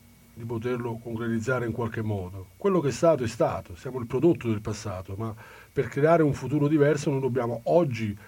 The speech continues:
immaginarci e pensare in modo diverso. Quindi io, eh, rispetto molto, eh, queste visioni, no? Tutto è perfetto,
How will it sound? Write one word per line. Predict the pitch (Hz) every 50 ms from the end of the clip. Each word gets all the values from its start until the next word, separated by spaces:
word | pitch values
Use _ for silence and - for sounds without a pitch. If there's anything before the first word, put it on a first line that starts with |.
| - - - - - _
immaginarci | - - 131 131 131 135 135 123 110 110 127 143 147 139 123 113 101 113 - - 113
e | 110
pensare | 113 - 113 104 - - 113 110
in | 110 107
modo | 107 107 107
diverso. | 104 101 98 92 95 92 - - 117
Quindi | 120 139 135 123 113 104 104 - - - - - - - -
io, | 135 156 160 147 127 120 123 120
eh, | 117
rispetto | 117 113 117 - 139 123 120 - 135
molto, | 131 147 170 175 160 - - 143 127 131 135 120
eh, | 120 113 113 110 113 113 110 110 110 -
queste | - 139 123 117 - 139 123
visioni, | 127 127 113 123 170 170 143 117 107 107
no? | 120 135 123
Tutto | 110 - 139 - 151
è | 127
perfetto, | - 131 113 - - 143 131 120 120 - - 107 104 101 98 95 - -